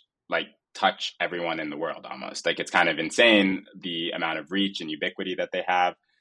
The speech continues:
And, um, they do, I mean, at some point they were creating a lot of value, I think, um, in terms of connecting people around the globe. Um,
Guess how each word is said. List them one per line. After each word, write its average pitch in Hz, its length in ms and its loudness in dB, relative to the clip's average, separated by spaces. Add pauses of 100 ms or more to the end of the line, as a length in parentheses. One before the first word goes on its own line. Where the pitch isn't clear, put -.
(260)
And, 82 560 0
um, 76 560 -4 (320)
they 92 180 -4
do, 131 680 0
I 95 100 2
mean, 90 240 -4 (100)
at 85 160 -6
some 98 280 -2
point 101 300 -2 (100)
they 87 80 0
were 85 120 -4
creating 82 300 -4
a 78 60 -6
lot 78 160 -2
of 73 80 -8
value, 78 640 -2
I 78 120 -6
think, 78 260 -10 (240)
um, 78 380 -4 (300)
in 92 100 -4
terms 92 240 2
of 82 100 -14
connecting 113 360 2
people - 400 -14
around 80 200 -2
the 85 60 -6
globe. 104 220 2 (500)
Um, 90 400 2